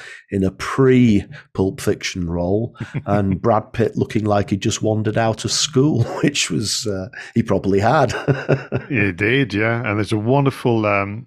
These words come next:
Speaker 2: if people can take the trouble to look on YouTube, there's a wonderful discussion between Geena Davis, was a guest on the Graham Norton show, and she talks about how she would have had some influence in getting Brad Pitt to be cast in his first major role,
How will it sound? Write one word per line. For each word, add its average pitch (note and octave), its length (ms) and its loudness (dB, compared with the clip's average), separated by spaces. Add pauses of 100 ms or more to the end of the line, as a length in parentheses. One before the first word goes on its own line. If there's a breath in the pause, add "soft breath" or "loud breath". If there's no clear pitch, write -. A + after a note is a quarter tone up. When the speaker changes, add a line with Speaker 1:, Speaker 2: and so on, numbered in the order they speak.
Speaker 2:
if - 200 -12
people A#2 340 2
can - 240 -4
take A2+ 200 -2
the G#2 60 2
trouble G#2 260 -2
to A2 100 -2
look - 140 -4
on G2 120 -2
YouTube, G2 380 0
there's F2 140 -2
a F#2+ 40 -2
wonderful G2 460 -4 (420 loud breath)
discussion - 460 -2
between F2+ 240 -4
Geena F2 120 -6
Davis, F2+ 420 -2
was F2 120 -4
a F2 60 -2
guest F2+ 320 -4
on F#2 80 -2
the F2+ 80 -4
Graham F#2 240 -2
Norton F#2+ 360 -2
show, D#2+ 460 -8
and E2 140 -8
she - 100 -6
talks - 360 -4
about F2 300 -2 (300 loud breath)
how G#2 360 -2
she - 240 -2
would A2 80 -4
have A#2 80 0
had G#2 260 -4
some - 320 -4
influence G#2+ 520 -4
in F#2 80 -6
getting E2+ 260 -4
Brad F2 260 -4
Pitt - 240 -8 (380 loud breath)
to G2 100 -4
be E2+ 100 -4
cast - 520 -6
in F#2 100 -6
his - 160 -6
first F2 300 -4
major F2+ 300 -4
role, F2 500 -2